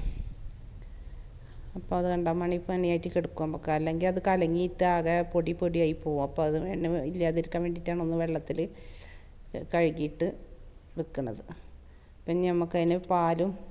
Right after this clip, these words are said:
ഇതൊക്കെ മിക്സൊക്കെ വെച്ചിട്ടൊന്ന് ശരിയാക്കി എടുക്കാൻ വേണ്ടിയിട്ട് ഫ്രൈ, നോൺ സ്റ്റിക്ക് പാത്രം വെച്ചിട്ട് അതിലേക്ക് കുറച്ച് പാലെടുത്തിട്ടുണ്ട്. പാലിൻ്റെ അളവൊക്കെ എന്ന് പറഞ്ഞത് ഫ്രൂട്ട്സിൻ്റെ അളവാണെങ്കിൽ അതൊക്കെ നമ്മൾ ഉണ്ടാക്കണതിൻ്റെ, ആ, ആവശ്യാനുസരണം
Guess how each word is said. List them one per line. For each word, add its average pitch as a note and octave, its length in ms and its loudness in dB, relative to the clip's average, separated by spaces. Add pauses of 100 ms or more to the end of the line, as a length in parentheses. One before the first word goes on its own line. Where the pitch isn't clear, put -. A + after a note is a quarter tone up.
(560)
ഇതൊക്കെ F3 280 0
മിക്സൊക്കെ E3 440 0
വെച്ചിട്ടൊന്ന് E3+ 560 0
ശരിയാക്കി E3+ 420 0
എടുക്കാൻ E3 300 -2
വേണ്ടിയിട്ട് E3 320 -2 (220)
ഫ്രൈ, D#3+ 120 0 (440)
നോൺ F3 200 0
സ്റ്റിക്ക് - 300 -12
പാത്രം E3+ 320 -2
വെച്ചിട്ട് E3+ 340 -4
അതിലേക്ക് E3 340 2
കുറച്ച് F3+ 240 -2 (100)
പാലെടുത്തിട്ടുണ്ട്. E3 640 0 (120)
പാലിൻ്റെ F#3 420 2
അളവൊക്കെ F#3 380 2
എന്ന് F#3 120 2
പറഞ്ഞത് F3 320 2 (480)
ഫ്രൂട്ട്സിൻ്റെ F3 560 4
അളവാണെങ്കിൽ F3 540 6
അതൊക്കെ F3+ 280 0
നമ്മൾ F3 280 2
ഉണ്ടാക്കണതിൻ്റെ, F3 720 2 (600)
ആ, - 0 - (600)
ആവശ്യാനുസരണം F3+ 760 2